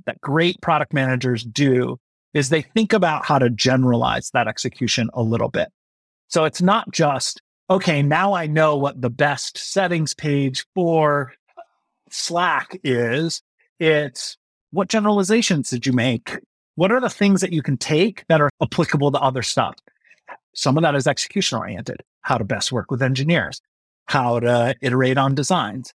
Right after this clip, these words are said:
what customers do and don't do, rules of thumb, those kinds of things. And I think that's where reading courses, et cetera, can help. Because sometimes by bringing other ex-,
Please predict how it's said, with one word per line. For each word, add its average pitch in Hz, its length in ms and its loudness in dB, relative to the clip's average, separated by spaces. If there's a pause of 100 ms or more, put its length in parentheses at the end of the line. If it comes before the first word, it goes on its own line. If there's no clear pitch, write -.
(500)
what 127 160 0
customers 143 460 0
do 127 300 2
and 139 160 2
don't 143 300 0
do, 123 480 2
rules 139 400 2
of 135 100 -2
thumb, 131 500 0
those 135 220 4
kinds 123 260 0
of 101 80 -8
things. - 320 -10 (520)
And 160 120 0
I 165 60 0
think - 280 -4
that's 190 260 0
where 139 200 2
reading 123 720 2
courses, 156 480 0
et 135 100 -6
cetera, 135 340 2
can 117 180 0
help. - 360 -10 (480)
Because 147 260 0
sometimes 214 540 2
by 143 120 2
bringing 147 600 0 (400)
other 175 280 2
ex-, - 180 -6